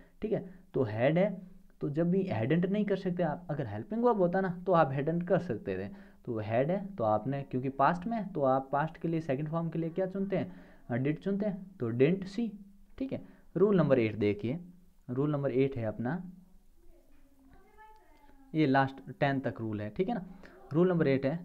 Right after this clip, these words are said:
with used to, जब भी आपको सेंटेंस में क्या मिले used to मिले, तो आप क्या करोगे, didn't in tag, in the tag, टैग में didn't लिख दोगे used to, क्योंकि used ऐसा याद रख लो कि ये सेकंड फॉर्म है, तो आपको क्या didn't ही भरना है, ठीक है।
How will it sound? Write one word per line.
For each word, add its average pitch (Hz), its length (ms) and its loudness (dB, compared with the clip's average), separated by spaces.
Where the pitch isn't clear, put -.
with 165 200 2
used 202 280 6
to, 120 100 0
जब 185 220 0
भी 208 100 4
आपको 196 280 6
सेंटेंस 175 500 4
में 180 100 -2
क्या 185 140 2
मिले 170 220 2
used 170 380 6
to 147 120 8
मिले, 101 260 0
तो 143 60 4
आप 127 180 6
क्या 147 140 2
करोगे, 131 400 2
didn't 175 420 6
in 127 140 2
tag, 101 360 0
in 127 100 0
the 131 120 2
tag, 101 380 -2
टैग 143 180 4
में 170 180 -4
didn't 147 300 2
लिख 101 180 -4
दोगे 101 260 -4
used 127 400 2
to, 110 100 -6
क्योंकि 139 340 0
used 151 180 0
ऐसा 147 240 -2
याद 127 260 2
रख 117 140 -6
लो 160 100 0
कि 135 120 -2
ये 120 80 2
सेकंड 120 320 -2
फॉर्म 101 260 -2
है, 101 80 -4
तो 117 80 -2
आपको 113 340 -2
क्या 151 200 -2
didn't 120 260 -2
ही 135 60 0
भरना 131 260 -2
है, - 60 -14
ठीक 185 100 0
है। 139 80 -4